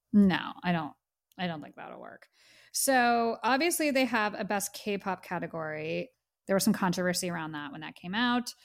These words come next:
but it does give all of these groups a V M A nomination who may otherwise not have gotten in, unfortunately, 'cause of the way America is.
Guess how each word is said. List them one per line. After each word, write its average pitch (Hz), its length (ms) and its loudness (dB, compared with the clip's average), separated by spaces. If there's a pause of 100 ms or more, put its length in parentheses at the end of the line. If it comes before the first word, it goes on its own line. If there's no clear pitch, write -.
(400)
but 277 320 4
it 226 120 0
does 226 240 2
give 196 520 0 (140)
all 202 140 0
of 196 80 -2
these 190 180 0
groups - 520 -2
a 190 60 -4
V 180 120 -2
M 180 160 0
A 175 140 2
nomination 180 720 2
who 185 100 4
may 160 440 -2 (340)
otherwise 214 460 4
not 175 320 0
have 175 160 -8 (540)
gotten 160 300 -2
in, 156 360 0
unfortunately, 202 720 0
'cause - 180 -8
of 170 60 -16
the 175 80 -6
way 165 140 -4
America 147 460 -8 (240)
is. 185 200 -12